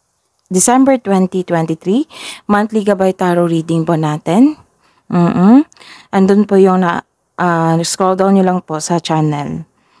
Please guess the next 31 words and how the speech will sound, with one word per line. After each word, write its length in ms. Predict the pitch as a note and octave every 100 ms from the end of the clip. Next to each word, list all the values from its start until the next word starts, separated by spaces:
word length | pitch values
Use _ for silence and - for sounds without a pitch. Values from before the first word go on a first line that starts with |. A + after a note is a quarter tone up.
| _ F#3
Mm, 400 | E3+ D#3 D3 D3
visit 320 | E3 F#3 -
nyo 80 | E3+
lang 160 | E3
po 160 | E3 E3+
yung 80 | D#3
channel 400 | - D3+ D3+ D3+
natin. 560 | D3 C#3+ - - F3 _ - -
Andun 320 | - F3+ F#3 F#3+
po 80 |
yung 240 | F#3 F3+ F3
separated 640 | E3 F3 F3 E3+ F3 E3+
video 320 | D#3+ E3+ F3
ng 160 | E3 D#3+
Cancer, 400 | F#3+ G#3+ A3 G#3+
Pisces, 480 | G3+ G3 F#3+ F#3 -
and 120 | E3
Scorpio. 1000 | E3 - F#3 A#3 C4+ - D3+ G#2+ - D#3+ _ _ _ _ _
Maraming, 480 | G#3 G3+ G3+ G3+ G3+
maraming 400 | F#3+ F3 E3 E3
salamat 400 | - D#3 D3 E3 -
po. 240 | - - _ - _
Sa 160 | - A#3+
araw 320 | A3+ A#3+ B3+
na 160 | B3 A#3+
ito, 80 | B3+
ngayong 320 | B3+ A3 G#3+
November 400 | G3 G3 G3+ G3+
twenty-one, 480 | G3 F#3+ G3 F#3+ F#3+
twenty 320 | F#3 F3+ F3+
twenty-three, 720 | F3+ F3 F3 F3+ F#3 C4 E4+